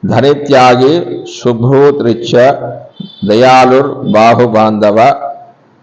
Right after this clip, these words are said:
పరాచింతిత శోక్యచ్చ మకరే జాయతే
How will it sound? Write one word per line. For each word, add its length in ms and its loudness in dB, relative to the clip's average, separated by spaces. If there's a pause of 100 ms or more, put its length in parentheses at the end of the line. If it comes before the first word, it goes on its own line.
(120)
పరాచింతిత 1000 2 (680)
శోక్యచ్చ 880 2 (280)
మకరే 840 0
జాయతే 880 0